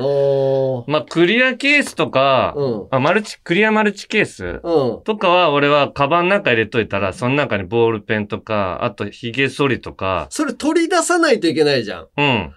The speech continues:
Speaker 1: あのー、俺、よく電車で来るんだけどさ、
Speaker 2: うん。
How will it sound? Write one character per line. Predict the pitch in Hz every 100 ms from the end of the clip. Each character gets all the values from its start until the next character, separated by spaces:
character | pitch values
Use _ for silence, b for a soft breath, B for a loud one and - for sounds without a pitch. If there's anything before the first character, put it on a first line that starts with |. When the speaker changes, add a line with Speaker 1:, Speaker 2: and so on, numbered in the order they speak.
| b b
Speaker 1:
あ | 196
の | 220
ー、 | 214 208 208 -
俺、 | 233 269 262 233 175 185
よ | 233 294
く | 247 156
電 | 277 302 302
車 | - 277
で | 285 277 -
来 | - 302
る | 214
ん |
だ | 131
け | 110
ど | 95 92
さ、 | 147 113
Speaker 2:
う | 117
ん。 | 101